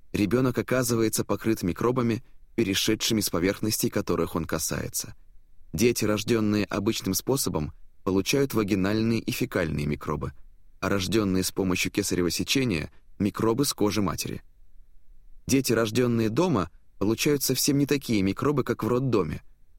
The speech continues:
А в разных домах и в разных роддомах микробы тоже разные. Почему все это важно?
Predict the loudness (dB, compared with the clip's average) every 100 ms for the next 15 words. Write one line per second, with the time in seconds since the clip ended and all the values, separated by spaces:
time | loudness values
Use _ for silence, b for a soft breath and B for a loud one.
0 | -20 -20 -8 -4 0 0 2 0 0 0
1 | 2 0 -2 -14 -20 -6 -4 0 0 0
2 | 0 0 -2 -2 -2 -4 -6 -12 -20 -20
3 | -20 -4 -4 0 0 0 0 0 0 -2
4 | -4 -6 -8 -18 -20 -20 -20 -20 -20 -20
5 | -20 -20 -20 -20 -18 -10 -4 0 0 0
6 | 0 0 0 0 0 -4